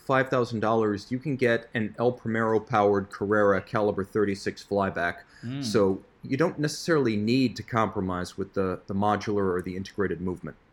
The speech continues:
Speaker 2: That's true. And that, and that's the thing. So there is, there is gonna be a difference too. So, like,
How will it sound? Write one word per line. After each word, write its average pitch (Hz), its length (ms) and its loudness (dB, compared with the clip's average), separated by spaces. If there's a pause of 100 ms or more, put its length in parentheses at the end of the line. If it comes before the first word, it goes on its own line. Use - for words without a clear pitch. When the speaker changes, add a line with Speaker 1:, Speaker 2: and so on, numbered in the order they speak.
(300)
Speaker 2:
That's 113 220 -8
true. 139 240 0
And - 100 -2
that, 147 140 -2
and 156 100 -2
that's 156 160 0
the - 60 -18
thing. 139 160 -4
So 131 160 -4
there 151 160 2
is, 170 180 0 (240)
there 127 100 0
is 143 80 -2
gonna 151 160 -4
be 127 100 -2
a 117 40 -4
difference 117 380 -6
too. 120 180 -2
So, 107 180 -6
like, 107 220 -8